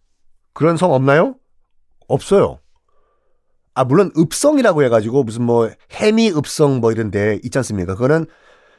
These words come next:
방어를 위한 성벽이 아니라 그냥 경계선이에요.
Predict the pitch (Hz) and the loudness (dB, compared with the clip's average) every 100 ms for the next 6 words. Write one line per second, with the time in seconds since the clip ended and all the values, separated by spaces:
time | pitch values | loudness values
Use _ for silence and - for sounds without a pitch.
0 | _ - - 143 180 269 294 277 185 175 | _ -6 -2 2 2 2 2 2 2 2
1 | 165 160 170 156 156 143 110 135 113 - | 2 -2 -2 0 2 0 2 2 2 0
2 | 143 190 - 117 143 214 220 160 117 113 | -6 -6 -4 -2 0 0 0 0 0 0
3 | 90 | -2